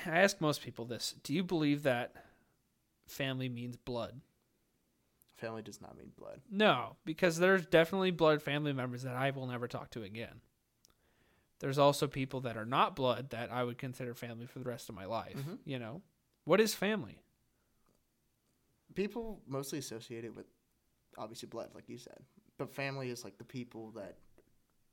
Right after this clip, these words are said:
Speaker 2: in my opinion, who wanna see you grow. And
Speaker 1: Yeah.
Speaker 2: that's not just friends.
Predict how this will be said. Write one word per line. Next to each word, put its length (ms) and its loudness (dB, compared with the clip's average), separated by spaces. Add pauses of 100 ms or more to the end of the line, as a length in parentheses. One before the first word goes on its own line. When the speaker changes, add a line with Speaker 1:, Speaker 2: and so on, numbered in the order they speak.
(100)
Speaker 2:
in 100 -6
my 180 -2
opinion, 420 -12 (1300)
who 80 -8
wanna 220 -4
see 160 -10
you 120 -8
grow. 380 -8 (880)
And 80 -2
Speaker 1:
Yeah. 60 6
Speaker 2:
that's 120 2
not 120 4
just 240 -2
friends. 400 -8